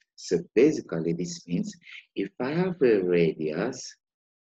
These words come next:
and then I have a tangent, and these two are meeting at a certain point there on the circumference, the law says this whole angle will be,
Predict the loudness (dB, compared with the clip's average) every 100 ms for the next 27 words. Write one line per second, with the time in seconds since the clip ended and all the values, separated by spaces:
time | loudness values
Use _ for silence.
0 | _ _ -4 0 2 4 2 0 -4 -8
1 | -8 -6 -4 -4 -6 -10 -6 -4 -2 -2
2 | -4 -10 _ _ _ _ _ _ _ -4
3 | -2 4 2 2 -4 -2 2 2 2 -2
4 | -2 0 0 -2 -6 -6 -6 -8 -8 -6
5 | -8 -6 -2 0 0 -2 0 -2 -2 -6
6 | -6 -8 -8 -12 -14 -20 _ -6 -6 -8
7 | _ _ _ _ _ 0 2 2 0 0
8 | 0 2 0 -6 _ _ -8 -8 -6 -4
9 | -2 0 -2 -2 -4 -4 -2 -2 -2 -6
10 | _ _ _ -20 _ -10 -4 -2 -2